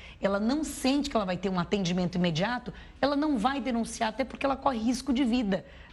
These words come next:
né? Se ela denuncia, não tem pra onde ir, a polícia não pode agir rapidamente.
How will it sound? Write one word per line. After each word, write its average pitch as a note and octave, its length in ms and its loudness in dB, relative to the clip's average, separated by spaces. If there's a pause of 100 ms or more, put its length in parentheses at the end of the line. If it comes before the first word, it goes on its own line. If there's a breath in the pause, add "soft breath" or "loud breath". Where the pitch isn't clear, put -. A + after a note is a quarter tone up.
né? G3+ 140 2
Se G#3 120 -2
ela F#3+ 80 4
denuncia, F#3+ 580 -2
não F3+ 140 2
tem G#3+ 160 4
pra G3 160 2
onde D#3 240 0
ir, G3+ 180 2
a F3 60 -2
polícia F#3 400 -4
não F3 80 0
pode F#3 240 0
agir E3 200 0
rapidamente. F3 840 0